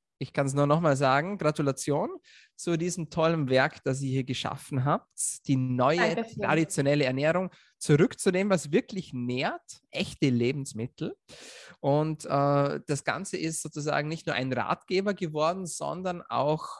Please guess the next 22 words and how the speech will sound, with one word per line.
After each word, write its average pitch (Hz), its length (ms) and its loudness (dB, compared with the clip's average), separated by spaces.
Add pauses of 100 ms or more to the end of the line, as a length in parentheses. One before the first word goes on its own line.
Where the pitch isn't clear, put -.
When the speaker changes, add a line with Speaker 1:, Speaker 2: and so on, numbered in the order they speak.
Speaker 1:
ja, 143 340 -2
ein 131 500 -6
praktisches, - 960 -4
äh, 110 180 -2
Buch. 175 340 -4
Und 196 280 0
Speaker 2:
Mhm. - 60 -12
Speaker 1:
die, 160 120 -2
die 147 100 -2
mir 139 100 0
folgen 160 240 2
auf 147 100 0
Instagram, 151 400 -2
die 143 80 -4
haben 139 60 -4
mich 139 180 -8
ganz - 260 -6
viel 175 140 -2
in 151 80 -4
der 139 80 0
Küche - 320 -8
gesehen 156 400 0